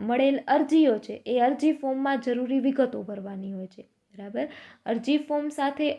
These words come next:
અમુક જે દસ્તાવેજો હોય છે, તે પણ રજૂ કરવાના હોય છે. એ દસ્તાવેજો કયા કયા છે, તે જાણીએ. જે ડોક્યુમેન્ટ્સની જેની જરૂર પડે છે ડીમેટ ખાતું ખોલાવવા માટે, તે જાણીએ. તો પહેલાં છે પેન કાર્ડ, બરાબર,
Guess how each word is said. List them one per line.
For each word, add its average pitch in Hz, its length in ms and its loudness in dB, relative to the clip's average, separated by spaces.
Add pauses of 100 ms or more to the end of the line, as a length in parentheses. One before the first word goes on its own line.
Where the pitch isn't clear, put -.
અમુક 285 200 -6 (100)
જે 302 140 2
દસ્તાવેજો 277 800 2
હોય 208 260 -6
છે, 202 100 -14 (380)
તે 262 120 2
પણ 311 280 2
રજૂ 302 220 2
કરવાના 285 480 0
હોય 269 240 0
છે. 269 180 -2
એ 269 100 -2
દસ્તાવેજો 320 720 2
કયા 240 320 -2
કયા 208 300 -10
છે, - 160 -20 (400)
તે 285 160 2
જાણીએ. 262 420 0 (240)
જે 247 160 2
ડોક્યુમેન્ટ્સની 269 1080 0
જેની 277 260 2
જરૂર 330 340 4
પડે 220 240 -8
છે 208 160 -10
ડીમેટ 233 380 -6
ખાતું 220 340 -14
ખોલાવવા 202 400 -10
માટે, 202 240 -14 (540)
તે 311 180 4
જાણીએ. 208 440 -8 (380)
તો 240 80 -2 (340)
પહેલાં 247 380 0
છે 277 140 2 (320)
પેન 247 320 -2
કાર્ડ, 208 240 -10 (200)
બરાબર, 220 420 -2